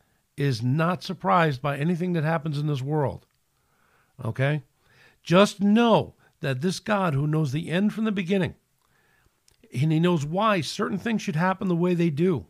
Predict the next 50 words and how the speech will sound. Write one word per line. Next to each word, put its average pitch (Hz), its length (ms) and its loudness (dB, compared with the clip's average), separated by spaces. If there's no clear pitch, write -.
And 139 180 0
the 131 80 2
fiery 214 500 2
trial 214 460 2
that 151 180 0
you're 190 120 0
going 175 340 2
through, 147 200 -2
whatever 175 300 2
that 175 160 0
may 170 120 2
be, 196 200 0
because 147 280 -2
you 202 140 4
may 220 120 6
not 190 180 4
be 147 80 -2
so 139 220 0
upset 175 460 0
that 139 300 2
Donald 131 260 2
Trump 117 220 -6
didn't 123 220 -4
win 170 280 2
or 131 300 4
Rush 135 260 0
Limbaugh 135 300 0
didn't 123 160 -2
get 110 160 -6
healed, 170 380 0
all 127 100 -2
right? 165 280 0
But 139 180 -4
maybe 175 540 0
you're 170 140 4
going 185 240 4
through 175 200 -6
a 135 60 -2
fiery 196 500 -2
trial 196 440 2
and 143 80 2
a 131 60 2
difficulty 131 640 -2
that 139 140 -4
is 131 120 -10
hard 214 380 -4
for 151 100 -8
you 196 200 0
to 208 80 -4
understand. 180 800 -4